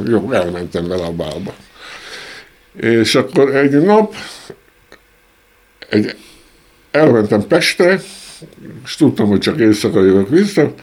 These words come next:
és írtam egy levelet neki. És azt írtam, hogy nézd, ez és ez, tizennyolc éve vagy fiatalabb, én ez vagyok a magam életével. Én belét szerettem,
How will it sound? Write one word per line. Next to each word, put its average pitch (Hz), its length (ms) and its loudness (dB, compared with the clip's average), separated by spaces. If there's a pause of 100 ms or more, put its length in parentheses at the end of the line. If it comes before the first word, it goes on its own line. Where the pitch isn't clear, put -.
(400)
és - 80 -14
írtam 143 360 2
egy 101 100 2
levelet 85 440 -2
neki. - 260 -10 (1800)
És - 60 -6
azt 196 160 2
írtam, 139 220 4
hogy 135 140 4
nézd, 135 440 2 (480)
ez 147 220 2
és - 200 4
ez, 131 160 2
tizennyolc 107 600 4
éve 101 140 4
vagy 98 160 2
fiatalabb, 123 580 2 (460)
én 131 280 4
ez 127 280 0
vagyok 104 440 2 (760)
a - 100 -6
magam 113 380 2
életével. 110 840 4 (2750)
Én 131 180 0
belét 170 280 4
szerettem, 113 840 0